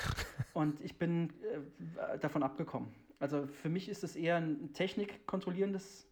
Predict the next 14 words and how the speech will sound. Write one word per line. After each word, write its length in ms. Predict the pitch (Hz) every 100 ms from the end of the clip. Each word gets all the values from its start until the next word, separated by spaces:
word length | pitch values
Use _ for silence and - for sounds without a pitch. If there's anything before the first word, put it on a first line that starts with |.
| _ _
System, 540 | - 175 - 175 226 - - _ _ _ _ _ -
weil 100 | 143
du 60 |
einfach 200 | 143 139
gucken 200 | - 165
kannst, 200 | 151 151
okay, 160 | 139 156
du 80 | 143
kann-, 160 | 151
läufst 160 | 135 143
jetzt 120 | 151
einen 100 | 135
Fünfer-Schnitt 480 | 156 156 156 165 -
mit, 260 | 151 -